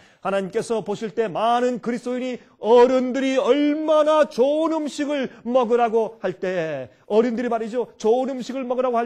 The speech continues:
때 아이들이 어떻게 합니까? "아, 싫어요." 하고 그저 햄버거를 먹고 피자를 먹고 아이스-, 아이스크림만 먹겠다고 울며 짜증 부리는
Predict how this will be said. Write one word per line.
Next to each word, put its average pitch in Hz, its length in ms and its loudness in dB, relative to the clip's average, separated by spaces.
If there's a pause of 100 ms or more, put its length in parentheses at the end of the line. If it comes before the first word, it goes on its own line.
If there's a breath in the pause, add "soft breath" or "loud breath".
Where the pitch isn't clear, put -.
때 247 80 -2
아이들이 220 440 -4
어떻게 202 140 -6
합니까? 190 360 -8 (160 loud breath)
"아, 254 600 0
싫어요." 254 720 0 (120)
하고 247 560 0 (140)
그저 220 340 -4
햄버거를 254 580 0
먹고 233 560 -2
피자를 247 640 -4
먹고 226 400 -2 (100)
아이스-, 247 480 0
아이스크림만 233 800 -4
먹겠다고 220 640 -8
울며 247 460 -6
짜증 285 560 -4
부리는 254 380 -6